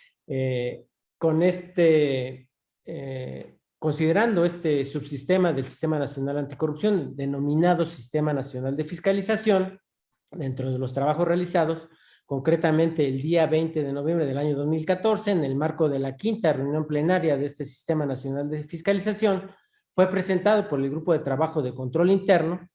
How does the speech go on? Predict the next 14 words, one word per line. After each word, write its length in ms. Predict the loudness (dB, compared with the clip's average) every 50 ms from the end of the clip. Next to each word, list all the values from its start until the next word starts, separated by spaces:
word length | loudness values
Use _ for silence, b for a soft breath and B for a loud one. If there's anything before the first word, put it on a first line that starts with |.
| _
el 180 | _ -6 -2 0
marco 580 | 0 2 2 2 2 0 0 0 -2 -2 -2 -4
integrado 460 | -6 -6 -6 -4 -2 0 0 0 0 0
de 100 | -2 -4
control 300 | -6 -8 -6 -4 -4 -4
interno 340 | -2 0 0 2 2 0
basado 400 | 0 -2 -4 -2 0 0 2 2
en 80 | 2 0
el 140 | -2 -2 -2
marco 340 | -2 -2 0 0 -2 2 4
coso 420 | 4 4 4 4 0 -2 -4 -4
dos 160 | -6 -6 -4
mil 220 | -2 -2 -2 0 2
trece, 480 | 4 4 4 2 0 -6 -6 -8 -12